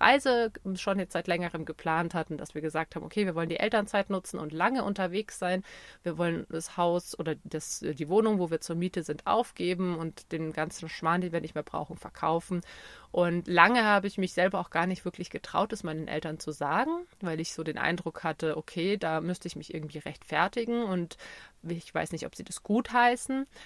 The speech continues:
Und als ich's dann endlich gemacht habe, war es schon so, dass es natürlich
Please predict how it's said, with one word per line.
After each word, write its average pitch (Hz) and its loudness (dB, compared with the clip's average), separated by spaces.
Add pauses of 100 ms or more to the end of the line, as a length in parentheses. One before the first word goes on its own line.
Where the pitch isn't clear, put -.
(220)
Und 180 0
als 185 4
ich's 185 -6
dann 175 2
endlich 180 -4
gemacht 160 0
habe, 180 2
war 165 4
es - -6
schon 202 4
so, 196 2
dass 180 0
es - -8
natürlich 202 4